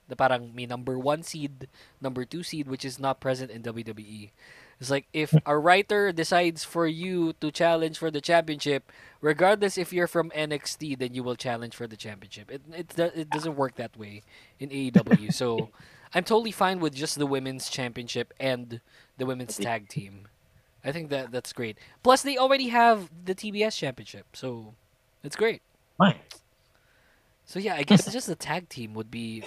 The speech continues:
Speaker 1: a logical championship to have for the women's.
Speaker 2: Speaking of which, I would like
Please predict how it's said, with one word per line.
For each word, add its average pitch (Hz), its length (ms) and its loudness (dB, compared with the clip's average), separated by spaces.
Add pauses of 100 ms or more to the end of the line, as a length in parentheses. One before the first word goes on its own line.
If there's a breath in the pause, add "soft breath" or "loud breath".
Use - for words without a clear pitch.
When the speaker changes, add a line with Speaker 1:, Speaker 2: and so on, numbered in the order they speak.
(180)
Speaker 1:
a 127 80 -8
logical 120 800 -2
championship 117 580 -12
to 113 140 -12
have 95 260 -14 (160)
for 113 160 -12
the 104 100 -14
women's. 95 600 -18 (420)
Speaker 2:
Speaking 175 520 8
of 120 160 8
which, 98 440 6
I 127 80 6
would 180 220 12
like 147 500 8